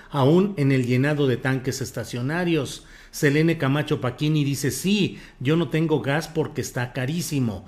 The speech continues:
Mario Dimas dice, "Las compañías privadas entre ellas se ponen de acuerdo en los precios. No hay una competencia de bajar los precios de acuerdo a la demanda." Gaby Salazar, "Es una buena medida." En fin,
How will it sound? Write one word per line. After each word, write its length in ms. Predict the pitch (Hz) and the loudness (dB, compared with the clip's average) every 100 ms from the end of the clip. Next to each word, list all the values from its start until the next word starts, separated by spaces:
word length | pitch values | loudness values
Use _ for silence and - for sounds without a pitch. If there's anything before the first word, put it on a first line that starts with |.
| - - | -18 -2
Mario 360 | 139 156 170 151 | 2 4 4 4
Dimas 320 | 165 170 131 | 2 2 0
dice, 400 | 156 147 156 - - - | 0 0 -2 -2 -12 0
"Las 200 | 151 147 | 2 2
compañías 500 | 151 131 147 185 - | 0 0 2 2 0
privadas 520 | - 147 165 175 - | 0 0 2 0 0
entre 260 | 143 135 151 | -2 0 0
ellas 220 | 160 156 | 0 -2
se 100 | 135 | -4
ponen 340 | - 151 156 | -2 -2 0
de 60 | 135 | -2
acuerdo 400 | 127 147 143 143 | -2 -2 -2 -2
en 80 | 139 | -4
los 160 | 127 | -6
precios. 760 | - 170 175 170 143 117 98 - - - - | -6 -4 -4 -4 -8 -10 -12 -20 -20 -20 -4
No 100 | 139 | -2
hay 140 | 143 | 2
una 160 | 151 151 | 2 2
competencia 580 | 135 120 123 147 139 143 | 0 -2 -2 -2 0 0
de 80 | 123 | -2
bajar 260 | 117 135 | -2 -4
los 160 | 139 - | -6 -4
precios 580 | 160 170 170 170 160 - - - | -2 0 0 -2 -4 -14 -20 -8
de 120 | 127 | -4
acuerdo 580 | 120 - 139 139 135 - | -2 0 2 2 0 -2
a 80 | 127 | -4
la 140 | 131 123 | -4 -2
demanda." 480 | 123 147 151 127 | -2 -2 -2 -4
Gaby 260 | 117 147 147 | -4 -6 -6
Salazar, 480 | 143 123 120 160 143 | -6 -8 -8 -8 -8
"Es 140 | 127 | -8
una 140 | 151 135 | -8 -6
buena 260 | 147 151 | -6 -8
medida." 420 | 147 151 156 123 - - - | -6 -4 -4 -4 -10 -10 2
En 160 | 151 | 4
fin, 380 | 165 208 - - | 6 4 2 -4